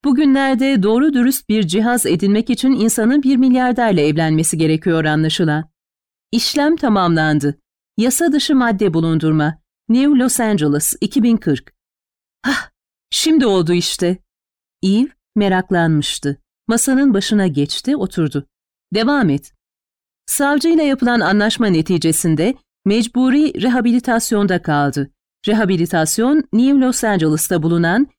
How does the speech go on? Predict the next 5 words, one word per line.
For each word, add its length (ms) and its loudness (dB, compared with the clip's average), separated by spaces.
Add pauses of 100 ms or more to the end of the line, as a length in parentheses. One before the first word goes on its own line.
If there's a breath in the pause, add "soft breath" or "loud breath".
(180)
Keith 360 0
Richards 460 -2 (160)
Rehabilitasyon 840 0
Merkezi'nde 600 0
tamamlandı. 800 -2